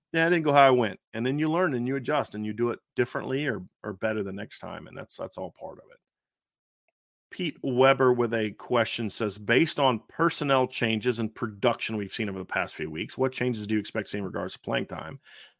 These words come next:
as we come out of the bye week?" It, my answer is similar to the one I had earlier about adjustments. I,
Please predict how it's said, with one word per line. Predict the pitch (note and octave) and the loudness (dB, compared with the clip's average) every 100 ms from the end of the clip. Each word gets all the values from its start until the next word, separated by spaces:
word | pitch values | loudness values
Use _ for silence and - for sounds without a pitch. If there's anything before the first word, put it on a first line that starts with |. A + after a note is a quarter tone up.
| _ | _
as | - G2+ | -2 0
we | F#2+ | 0
come | G#2+ | 0
out | G2 | -2
of | D#2+ | -2
the | |
bye | D2+ D#2+ C2 | -4 -2 -2
week?" | A#1+ G#1+ - - - _ | -4 -8 -14 -20 -20 _
It, | - - - | -4 -2 -2
my | B2+ D3+ | 6 8
answer | E3+ A3+ F#3+ | 8 8 6
is | |
similar | - F3+ F3 E3+ | 8 8 8 8
to | |
the | C3+ | 8
one | B2+ B2+ | 8 8
I | A#2 | 6
had | A2+ | 6
earlier | A#2 C3 G#2 | 6 4 4
about | G2 G2 - | 2 -2 -4
adjustments. | F#2+ G2+ A2+ E2+ - - | 2 2 2 -2 -8 2
I, | A#2+ | 2